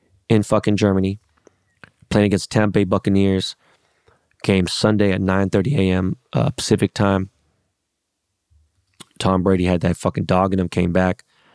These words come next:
I don't, I think Tom's gonna be real surprised. Yeah, you're the goat and whatever, but I think Geno's gonna have to let him know, like, this is crazy.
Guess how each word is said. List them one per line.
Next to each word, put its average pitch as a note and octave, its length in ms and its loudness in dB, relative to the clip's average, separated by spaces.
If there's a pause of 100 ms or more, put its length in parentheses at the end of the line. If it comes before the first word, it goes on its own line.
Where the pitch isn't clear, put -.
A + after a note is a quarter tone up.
(680)
I G#2 80 2
don't, F#2+ 200 0
I F#2+ 60 0
think F2+ 200 -2
Tom's F#2 260 -2
gonna F2+ 100 -4
be F2 80 0
real F2+ 220 0
surprised. F2 600 -4 (760)
Yeah, G2 180 2
you're G2 160 0
the G2 80 0
goat G#2 320 0
and G#2 160 -4
whatever, F#2 340 2
but E2+ 160 -2
I D#3 40 -2
think - 360 -4
Geno's F#2+ 360 2
gonna F#2 100 0
have F2+ 100 -2
to G#2+ 60 -8
let G#2+ 120 0
him F#2 100 0
know, F#2+ 120 2
like, F#2+ 180 -2
this F2+ 140 0
is F2 80 -6
crazy. F#2 440 0